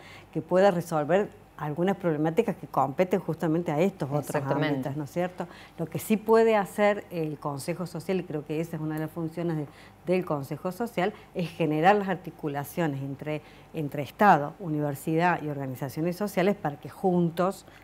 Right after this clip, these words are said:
Speaker 1: ¿sí? puedan abordar las diferentes problemáticas desde la especificidad de las funciones de cada uno, ¿no?
Speaker 2: Claro. Justamente con respecto a estos límites y alcances
Speaker 1: Ujú.
Speaker 2: de la propia universidad,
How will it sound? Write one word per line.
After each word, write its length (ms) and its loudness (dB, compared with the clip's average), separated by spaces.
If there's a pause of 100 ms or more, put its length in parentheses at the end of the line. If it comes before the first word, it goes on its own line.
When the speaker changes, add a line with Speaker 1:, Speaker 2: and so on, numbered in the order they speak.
(160)
Speaker 1:
¿sí? 240 0 (300)
puedan 440 4
abordar 500 0
las 120 -2
diferentes 520 -8
problemáticas 760 -6 (260)
desde 240 -2
la 100 -2
especificidad 720 -4
de 160 2 (340)
las 80 -10
funciones 460 -4
de 80 -2
cada 240 -2
uno, 300 -2
¿no? 160 -8
Speaker 2:
Claro. 220 -10 (580)
Justamente 480 2
con 180 0
respecto 560 0
a 160 2
estos 500 -8
límites 540 2
y 100 0
alcances 640 0
Speaker 1:
Ujú. 100 -4 (220)
Speaker 2:
de 160 4
la 100 2
propia 320 0
universidad, 920 0